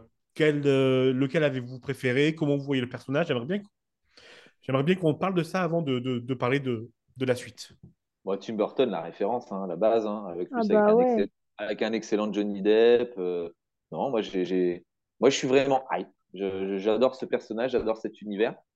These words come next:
Speaker 2: J'espère qu'ils vont en avoir fait quelque chose de bien pour, euh, pour le Wonka.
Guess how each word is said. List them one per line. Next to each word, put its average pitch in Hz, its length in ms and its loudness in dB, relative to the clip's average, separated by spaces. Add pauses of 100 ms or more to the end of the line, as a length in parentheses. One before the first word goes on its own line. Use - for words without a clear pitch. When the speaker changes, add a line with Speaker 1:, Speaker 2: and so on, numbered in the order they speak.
(160)
Speaker 2:
J'espère 131 320 -2
qu'ils 131 140 -2
vont 127 80 -2
en 120 80 -2
avoir 113 240 -2
fait 120 140 -6
quelque 107 160 -12
chose 107 160 -6
de 110 80 0
bien 101 260 -4
pour, 101 220 -6
euh, 110 120 -6
pour 98 120 -4
le 98 60 0
Wonka. 98 440 -6